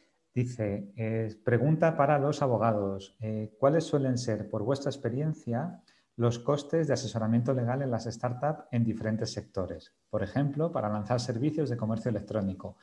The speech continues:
o servicios o aplicaciones de salud. Entiendo que no sea fácil de responder, nos dice esta pregunta. Bueno, pregunta complicada, adelante con ella.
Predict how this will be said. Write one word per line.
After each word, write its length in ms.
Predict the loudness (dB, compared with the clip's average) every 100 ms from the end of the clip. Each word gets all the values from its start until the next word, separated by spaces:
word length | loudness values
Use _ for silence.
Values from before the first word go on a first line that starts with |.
| -20 _ _
o 100 | -6
servicios 540 | -2 0 0 0 -2
o 20 | -4
aplicaciones 680 | -4 -4 -4 -2 0 0 -2
de 80 |
salud. 340 | -6 -6 -8 -8 _ _ _ -12 -4
Entiendo 380 | 0 2 4
que 80 | 4
no 100 | 2
sea 160 | 2 2
fácil 320 | 0 0 2
de 80 | 2
responder, 600 | 2 0 -2 -2 -4 -10 _ -12
nos 160 | -6
dice 160 | -4 -4
esta 180 | -6 -4
pregunta. 400 | -4 -6 -12 -16 _ _ _ _
Bueno, 280 | 2 2 2
pregunta 320 | 2 4 4
complicada, 680 | 4 4 4 4 4 2 0
adelante 320 | 2 2 2
con 160 | -2
ella. 240 | -2 -2